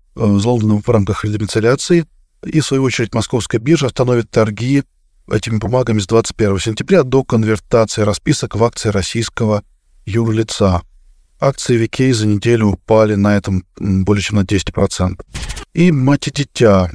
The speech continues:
опубликовала отчётность за полугодие. Выручка выросла на шесть процентов, рентабельность ebitda вернулась на такой равновесный уровень в тридцать два процента.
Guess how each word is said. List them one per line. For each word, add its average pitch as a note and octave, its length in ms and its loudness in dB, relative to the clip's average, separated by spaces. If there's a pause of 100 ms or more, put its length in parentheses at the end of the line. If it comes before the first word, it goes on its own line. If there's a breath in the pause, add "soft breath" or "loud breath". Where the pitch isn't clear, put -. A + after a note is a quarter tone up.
(140)
опубликовала A2 840 0
отчётность B2 760 -2
за A2 200 2 (100)
полугодие. G#2+ 720 0
Выручка A2 680 0
выросла A2 440 -2
на G2 140 2
шесть G2 240 -4
процентов, F3+ 600 0
рентабельность A#2 760 0 (200)
ebitda B2+ 420 2
вернулась A2+ 540 0
на G#2+ 100 -6
такой G2+ 300 0
равновесный G#2+ 560 0
уровень G#2+ 160 2
в E2+ 60 -8
тридцать - 260 -4
два G#2 140 2
процента. B2 640 0